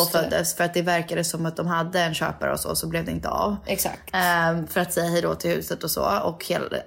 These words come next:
Speaker 2: att Atticus skulle få uppleva det en sista gång och hela
Speaker 1: Och när
Speaker 2: biten.
Speaker 1: han var liksom lite mer
Speaker 2: Lite mer liksom med. Han hade
Speaker 1: Med,
Speaker 2: varit där
Speaker 1: ja.
Speaker 2: som en bebis. Ehm, men, eh, sen så blev det liksom inte av och sen så blev det, ja,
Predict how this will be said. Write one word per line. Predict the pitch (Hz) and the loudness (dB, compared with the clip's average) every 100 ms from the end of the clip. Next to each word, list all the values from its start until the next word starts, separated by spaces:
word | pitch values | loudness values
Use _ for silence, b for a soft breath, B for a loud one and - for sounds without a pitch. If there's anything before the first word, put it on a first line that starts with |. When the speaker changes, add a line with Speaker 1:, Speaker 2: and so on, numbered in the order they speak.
| - | -4
Speaker 2:
att | 175 | -2
Atticus | 170 165 - 165 165 | -4 -4 -4 -4 -4
skulle | - 170 | -4 -4
få | |
uppleva | 180 165 185 180 | -4 -2 -2 0
det | |
en | 87 87 | -2 -2
sista | 165 165 | -6 -4
gång | 85 82 170 | -2 -2 -2
och | 170 - 175 | -4 -4 -2
hela | 175 | 0
Speaker 1:
Och | 220 | 0
när | 214 196 | 2 2
Speaker 2:
biten. | |
Speaker 1:
han | 185 170 | 2 4
var | 165 | 2
liksom | 165 160 151 165 | 0 -2 0 0
lite | 160 160 | -2 -2
mer | 156 151 165 170 - 381 370 | -2 -2 -6 -8 0 4 6
Speaker 2:
Lite | 269 | 6
mer | 262 233 208 | 6 6 6
liksom | 202 196 190 | 4 4 4
med. | 180 139 | 2 2
Han | 165 180 185 | 0 0 0
hade | 185 | 2
Speaker 1:
Med, | 170 | 2
Speaker 2:
varit | 135 | 2
där | 175 | 2
Speaker 1:
ja. | 175 | 4
Speaker 2:
som | 170 175 | 4 2
en | 170 | 0
bebis. | 73 196 214 226 - B B B | 0 0 -2 -4 -10 B B B
Ehm, | 202 202 190 185 - - - - _ - | 0 2 2 0 -6 -10 -12 -12 _ 0
men, | 254 240 220 214 208 | 2 4 4 4 4
eh, | 208 202 214 208 B _ | 4 2 0 -2 B _
sen | - 247 233 226 | 0 4 4 4
så | 226 | 4
blev | 208 208 | 4 2
det | 196 | 2
liksom | 185 190 | 0 -2
inte | 180 - | -2 2
av | 269 269 262 247 214 | 4 6 6 4 4
och | 202 180 | 2 2
sen | 185 | -2
så | 170 202 | -4 -2
blev | 180 | 0
det, | 180 185 190 - 165 B B B _ | 0 0 0 0 -2 B B B _
ja, | - | -6